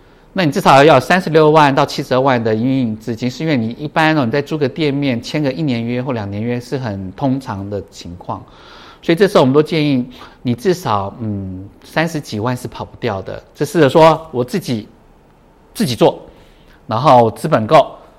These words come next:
然后我不想靠别人，那都是自己花自己赚，那大概三十，刚谈的大概三十几万到七十几万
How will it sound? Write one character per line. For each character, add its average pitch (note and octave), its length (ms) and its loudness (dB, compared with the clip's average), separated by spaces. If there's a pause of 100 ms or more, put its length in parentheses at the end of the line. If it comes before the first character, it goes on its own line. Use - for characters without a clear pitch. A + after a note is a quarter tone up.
(140)
然 B2+ 120 -2
后 C3+ 60 0
我 A#2 260 2
不 - 80 -6
想 A#2+ 180 -2
靠 C#3+ 160 4
别 B2+ 200 6
人， C#3+ 200 6 (420)
那 B2+ 200 0
都 D3 120 0
是 D3 140 -4
自 C3 140 -10
己 A#2+ 100 -8
花 C#3 160 0
自 C#3+ 120 -6
己 A2 60 -6
赚， C#3 220 -2 (440)
那 D3 160 0
大 D3 140 2
概 C3+ 420 4
三 D#3 280 -2
十， A#2 380 -4
刚 D3+ 160 0
谈 C3 140 -2
的 B2 200 -2 (420)
大 C#3 120 0
概 C3 180 2
三 D3+ 200 -2
十 D3 100 -8
几 A2+ 160 -6
万 C#3 380 2
到 C3 200 4
七 C#3 200 -6
十 C#3 100 -14
几 A2+ 140 -8
万 A#2 360 2